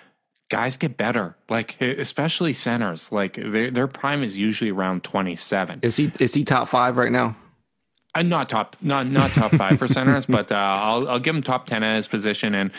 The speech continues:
Speaker 1: I mean, frankly, when you, you look at the, uh, the max contract, the DeAndre Ayton's probably going to get at some point, I think I'd rather pay Jared what he's been reported to be making.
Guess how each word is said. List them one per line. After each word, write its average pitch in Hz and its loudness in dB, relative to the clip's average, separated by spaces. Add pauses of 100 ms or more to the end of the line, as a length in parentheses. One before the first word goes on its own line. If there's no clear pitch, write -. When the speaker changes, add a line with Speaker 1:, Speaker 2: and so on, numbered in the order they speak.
(260)
Speaker 1:
I 104 0
mean, 107 0
frankly, 120 -2
when 95 -2
you, 95 0
you 101 0
look 104 0
at - -4
the, 98 0
uh, 92 0
the 87 -2
max 95 -2
contract, 98 -2
the 92 -8
DeAndre 95 -2
Ayton's 92 -4
probably 95 -2
going 98 -2
to 95 -2
get 95 -2
at 101 -2
some 110 -2
point, 123 -2
I - -20
think 123 0
I'd 104 -4
rather 90 -2
pay 87 -8
Jared 98 -2
what 85 -6
he's 101 -2
been 101 -4
reported 90 -4
to - -18
be 87 -10 (120)
making. 90 -6